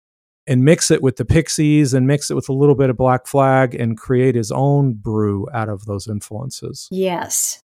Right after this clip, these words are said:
Speaker 2: And he was a big Zeppelin fan too, wasn't he?
Speaker 1: He was, as am I, of course.
Speaker 2: Me
Speaker 1: The highlight
Speaker 2: too.
Speaker 1: of my entire life, meeting Jimmy Page and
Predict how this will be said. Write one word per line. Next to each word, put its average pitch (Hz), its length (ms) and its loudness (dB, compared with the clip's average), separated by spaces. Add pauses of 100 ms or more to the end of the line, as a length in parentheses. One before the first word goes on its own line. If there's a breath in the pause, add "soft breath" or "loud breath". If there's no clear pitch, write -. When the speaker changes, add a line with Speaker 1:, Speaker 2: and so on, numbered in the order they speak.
(160)
Speaker 2:
And 220 100 -4
he 294 100 -4
was 359 140 -4
a 277 60 -4
big 254 200 -2
Zeppelin 233 440 -2
fan 180 340 -4
too, 269 260 -2
wasn't 175 320 -2
he? 240 140 -8 (880 soft breath)
Speaker 1:
He 160 120 4
was, 107 380 4
as 120 300 2
am 127 180 4
I, 120 300 4
of 110 200 -2
course. 117 300 2
Speaker 2:
Me 196 240 6
Speaker 1:
The 214 60 4
highlight 294 340 8
Speaker 2:
too. 185 60 6
Speaker 1:
of - 260 -2
my 135 320 4
entire 117 480 2
life, 107 400 -2
meeting 113 320 0
Jimmy 113 300 -2
Page 123 520 -2
and 107 220 -6